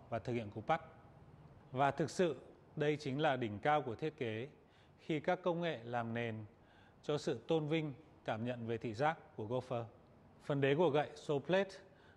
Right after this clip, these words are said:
được làm từ stainless steel ba không bốn và phần khung của gậy được sử dụng chất liệu hợp kim nhôm A D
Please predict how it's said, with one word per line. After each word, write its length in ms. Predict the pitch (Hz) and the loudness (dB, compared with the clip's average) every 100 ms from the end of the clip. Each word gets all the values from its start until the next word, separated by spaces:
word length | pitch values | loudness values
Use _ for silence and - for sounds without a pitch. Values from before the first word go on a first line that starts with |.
| - | -6
được 160 | 131 127 | -2 0
làm 220 | 127 117 | 0 0
từ 160 | 120 117 | -2 -4
stainless 480 | - 147 151 151 | -2 0 0 0
steel 160 | - 143 131 | 2 0 2
ba 160 | 135 131 | 0 0
không 220 | 156 139 | 0 0
bốn 220 | 113 107 151 - - - - | 0 -2 -6 -16 -20 -20 -8
và 100 | 120 | -6
phần 220 | 117 123 113 | -2 -4 -4
khung 300 | - 202 165 | 2 2 4
của 140 | 127 | 2
gậy 180 | 135 123 - - - - - | 2 -2 -10 -20 -20 -20 -6
được 140 | 123 120 | -2 0
sử 180 | 139 117 | 0 0
dụng 160 | 127 113 | -2 -4
chất 200 | - 190 | -2 0
liệu 240 | 180 165 117 - | 2 2 0 -4
hợp 160 | 143 131 - | -4 -2 0
kim 220 | 156 151 | 0 2
nhôm 260 | 147 139 | 2 2
A 100 | |
D 60 | 131 | 0